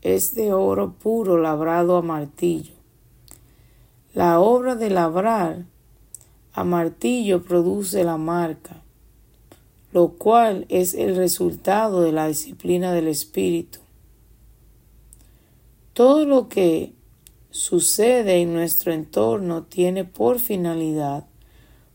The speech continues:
producir el candelero labrado a martillo. El camino del ministerio de la palabra no es el camino del don, sino el camino que es forjado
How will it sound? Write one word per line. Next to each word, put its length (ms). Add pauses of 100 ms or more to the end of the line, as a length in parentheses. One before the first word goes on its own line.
(140)
producir 640
el 180
candelero 920
labrado 640
a 40
martillo. 720 (1700)
El 200
camino 540
del 160
ministerio 1200
de 180
la 160
palabra 680
no 340
es 260
el 200
camino 560
del 260
don, 400 (680)
sino 720
el 160
camino 800
que 280
es 180
forjado 1000